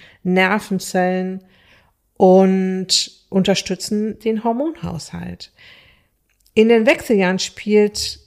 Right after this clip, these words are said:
eine gute Omega-drei-Versorgung eine besondere Rolle, unter anderem zur Stabilisierung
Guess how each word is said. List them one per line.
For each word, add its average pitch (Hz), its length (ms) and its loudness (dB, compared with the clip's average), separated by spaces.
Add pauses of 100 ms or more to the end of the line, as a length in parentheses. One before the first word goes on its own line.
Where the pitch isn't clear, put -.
(340)
eine 190 380 2
gute 254 500 2
Omega-drei-Versorgung 190 2250 -2 (260)
eine 190 240 -2
besondere 175 760 0
Rolle, 185 500 -2
unter 185 360 -6
anderem 190 640 -6 (440)
zur 180 440 -2
Stabilisierung 175 1080 -4